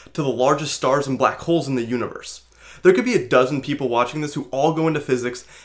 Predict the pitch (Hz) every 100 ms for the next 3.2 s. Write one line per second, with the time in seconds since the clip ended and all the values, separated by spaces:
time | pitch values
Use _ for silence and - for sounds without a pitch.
0 | - 135 135 147 143 151 139 131 175 175
1 | 175 - 143 - - 143 131 127 - 123
2 | 107 139 165 135 147 139 139 123 113 117
3 | -